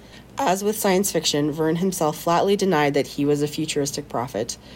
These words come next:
saying that any connection between scientific developments and his work was mere coincidence, and attributing his indisputable scientific accuracy to his extensive research.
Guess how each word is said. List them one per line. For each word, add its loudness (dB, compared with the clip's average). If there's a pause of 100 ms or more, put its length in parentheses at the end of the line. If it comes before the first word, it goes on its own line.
(220)
saying 2
that 2
any 2
connection 0
between 0
scientific 0
developments 2
and -4
his -4
work -2
was -2
mere 2
coincidence, -6 (460)
and 0
attributing 0
his -2
indisputable 0
scientific -2
accuracy -2
to -4
his -4
extensive -6
research. -6